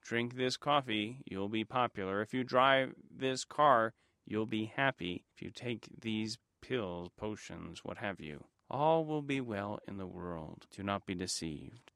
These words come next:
The father of lies, the father of deception is Satan, is the devil. But Christ has overcome the cross, the grave, sin,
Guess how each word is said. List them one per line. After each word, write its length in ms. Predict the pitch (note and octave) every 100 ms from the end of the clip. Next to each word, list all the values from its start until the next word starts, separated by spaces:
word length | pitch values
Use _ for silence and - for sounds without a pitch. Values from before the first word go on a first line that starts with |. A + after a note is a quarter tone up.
| _
The 80 | G#2+
father 460 | - A#2+ B2 C3+ B2
of 200 | G#2+ G#2+
lies, 720 | F#2+ F2+ E2+ E2+ G2+ - - -
the 140 | A2+
father 380 | - A#2+ A#2+ A#2+
of 160 | G#2 G2+
deception 1000 | G2 - - G2 - - E2 E2+ E2+ -
is 300 | - - F2+
Satan, 520 | - - G#2 F#2+ F2 E2
is 160 | E2
the 100 | F2
devil. 440 | E2+ G#2 - - - _ _ _
But 180 | A2 -
Christ 380 | - A#2 A2 -
has 160 | G2+
overcome 880 | G#2 G2 G2 - - A#2 F#2+ E2 D#2+ _ _ _ _
the 100 | E2
cross, 760 | E2 - G2+ F2+ F#2+ - - -
the 160 | - F#2
grave, 640 | E2 F#2+ F#2 E2+ F2+ A2+ - _
sin, 800 | - - - G#2+ F#2+ F#2 G2+ D3